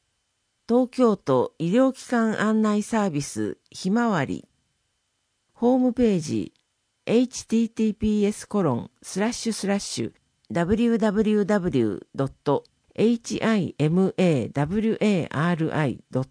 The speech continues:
トエムイーティーアールオードットティーオーケーワイオードットジェーピースラッシュ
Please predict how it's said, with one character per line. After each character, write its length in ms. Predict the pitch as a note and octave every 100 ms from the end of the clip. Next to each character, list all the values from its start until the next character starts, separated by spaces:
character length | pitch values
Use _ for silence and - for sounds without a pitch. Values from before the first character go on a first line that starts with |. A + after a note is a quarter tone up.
| _
ト 220 | B2 G#2+ _ _ -
エ 140 | F3
ム 220 | G#3+ B3
イ 200 | B3 A#3+
ー 40 | A3
テ 140 | -
ィ 180 | G#3+ D#3+
ー 40 | -
ア 180 | F3+ A3+
ー 40 |
ル 200 | A3+ A3+
オ 180 | G3 A2+
ー 40 |
ド 120 | G2+ C3+
ッ 60 | -
ト 240 | - B2+ - - -
テ 80 | A#3
ィ 180 | A#3+
ー 100 | A#3+
オ 140 | G#3 B2+
ー 40 |
ケ 260 | - F#3 G3
ー 20 |
ワ 160 | F#3+ F3+
イ 100 | -
オ 260 | E3+ C3+
ー 20 | -
ド 100 | B2+
ッ 60 | C3 _
ト 240 | C#3 - -
ジ 160 | - F#3+
ェ 100 | A3
ー 80 | A3
ピ 220 | A#3 E3
ー 40 |
ス 160 | A#2 -
ラ 80 | D3+
ッ 20 |
シ 260 | - -
ュ 100 | -